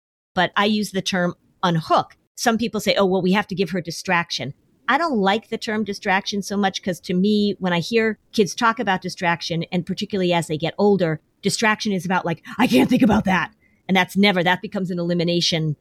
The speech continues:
strategy for me. So you're saying, "Let's get you engaged in your life. Let's keep moving. Let's keep doing the things we need to do." So that's awesome. When she vomits, what's her response to it?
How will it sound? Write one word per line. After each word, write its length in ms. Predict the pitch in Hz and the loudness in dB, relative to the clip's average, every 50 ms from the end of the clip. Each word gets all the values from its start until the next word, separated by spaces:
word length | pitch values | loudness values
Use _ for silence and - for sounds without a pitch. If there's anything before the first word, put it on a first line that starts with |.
| _ | _
strategy 520 | - - - - 156 151 156 143 - 156 147 | -12 -6 -2 -2 0 0 -2 -2 -4 -6 -6
for 140 | - - 135 | -6 -6 -6
me. 220 | 143 117 113 127 - _ _ _ _ | -4 -4 -6 -6 -10 _ _ _ _
So 140 | - - 226 | -2 2 2
you're 220 | 208 202 247 269 | 4 6 4 4
saying, 460 | 262 - - 220 202 202 196 196 190 - _ _ _ _ _ _ _ | 2 2 0 0 2 2 0 0 -2 -4 _ _ _ _ _ _ _
"Let's 240 | 208 233 254 - - | 0 0 0 0 -2
get 160 | - 247 - | -2 -2 0
you 140 | 233 220 208 | 0 0 0
engaged 480 | 208 190 170 185 185 180 180 156 - - | 0 0 0 2 2 2 0 0 -2 -2
in 100 | 165 160 | -2 -2
your 120 | 160 151 | -2 -2
life. 480 | 151 156 135 113 - - - - - - _ _ _ _ _ _ _ _ _ _ _ _ _ _ _ _ _ | -2 -2 -4 -4 -8 -12 -16 -20 -20 -20 _ _ _ _ _ _ _ _ _ _ _ _ _ _ _ _ _
Let's 240 | 220 233 247 247 - | 0 0 0 0 -6
keep 300 | - - - 233 226 - | -8 -8 -6 -6 -4 -2
moving. 480 | 196 190 190 185 175 151 175 165 165 170 | -2 0 2 0 0 0 -2 -2 -2 -2
Let's 200 | 196 208 - - | -2 -2 -4 -4
keep 240 | - 233 202 165 | -4 -6 -6 0
doing 260 | - 185 180 180 180 175 | 0 2 2 2 2 0
the 60 | 170 | -2
things 300 | 156 - 165 165 151 - | -2 -2 -4 -4 -4 -4
we 80 | 170 160 | -2 -2
need 180 | 156 156 147 | -2 -2 -2
to 80 | - 165 | -4 -4
do." 200 | - 160 127 - | -4 -4 -6 -6
So 160 | - - 180 | -8 -6 -2
that's 360 | 160 185 190 190 - - - - | 0 0 0 -2 -2 -8 -6 -2
awesome. 340 | 170 170 170 - - 147 147 - _ _ _ _ _ _ _ _ _ | -2 0 0 -2 -6 -8 -10 -10 _ _ _ _ _ _ _ _ _
When 180 | 208 226 214 | 0 0 0
she 260 | 196 - - 285 294 262 | 0 -2 -2 -2 -2 0
vomits, 600 | 196 214 214 240 254 220 160 147 165 - - - - | 0 2 2 2 2 0 0 -2 -4 -6 -10 -8 -4
what's 320 | 190 175 214 214 - - | -2 0 0 -2 -2 -4
her 220 | - 233 220 214 | -4 -2 -2 -2
response 560 | 196 180 196 - - - 185 180 233 233 - - | -2 -2 -4 -6 -2 -2 -2 -2 -2 -6 -8 -10
to 140 | - 131 | -10 -10
it? 120 | 104 - | -10 -12